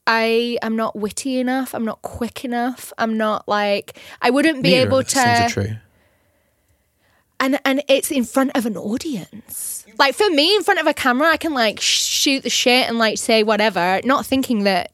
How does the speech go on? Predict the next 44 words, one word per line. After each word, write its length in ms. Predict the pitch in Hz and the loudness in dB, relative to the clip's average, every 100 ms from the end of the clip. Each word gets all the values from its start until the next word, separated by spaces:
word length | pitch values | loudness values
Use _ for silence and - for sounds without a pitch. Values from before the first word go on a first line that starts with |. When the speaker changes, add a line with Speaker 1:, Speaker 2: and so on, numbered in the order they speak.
| _ | _
Speaker 1:
tens 260 | - 226 208 | -2 0 0
of 80 | |
millions 280 | 202 196 175 | 0 -2 -2
of 60 | 170 | -4
people 240 | 180 180 | -4 -2
are 220 | 180 170 - | -2 -4 -6
on 100 | 190 | -4
the 80 | 180 | -2
other 140 | 170 | -4
side 200 | - 160 | -4 -2
watching. 360 | 165 - - - | 0 -2 -4 -8
Like, 180 | - - | -6 -2
I 80 | 107 | 0
Speaker 2:
Yeah. 20 | |
Speaker 1:
could 140 | 92 208 | 0 -2
never, 220 | 190 185 175 - - 185 185 185 170 - - | -2 -2 -6 -14 -20 -14 -10 -10 -12 -14 -12
I 60 | |
could 140 | 190 208 | -6 -4
never 180 | 202 190 | -4 -2
be 120 | 180 | -4
normal 680 | 175 196 202 180 170 175 185 | -4 -2 -2 -2 -6 -6 -8
if 160 | 185 - | -8 -4
I 300 | 190 175 - _ - - | -2 -4 -8 _ -4 -2
actually 440 | 190 - 196 165 | 0 -2 -4 -4
thought 280 | - 190 - | -2 -2 -2
about 380 | - 156 135 - _ - _ | -8 -8 -8 -14 _ -20 _
what 320 | 170 170 170 - | -6 -2 -2 -2
is 160 | 175 | -2
behind 420 | - 147 170 165 | -4 -6 -8 -8
the 60 | 151 | -10
camera. 500 | - 190 175 - - - | -4 -4 -4 -10 -2 2
Speaker 2:
Well, 120 | 202 | 4
how 120 | 180 | 4
many 120 | 202 196 | 4 2
cameras 340 | 196 175 143 | 2 0 0
have 140 | 143 131 | 0 0
you 80 | |
got 180 | 135 127 | 2 2
on 160 | 101 92 | 2 -2
you 140 | 90 | -6
at, 160 | 95 - | -8 -8
at 360 | 110 - 110 - | -6 -4 -4 -6
one 120 | 104 | -6
time? 320 | - 107 | -6 -10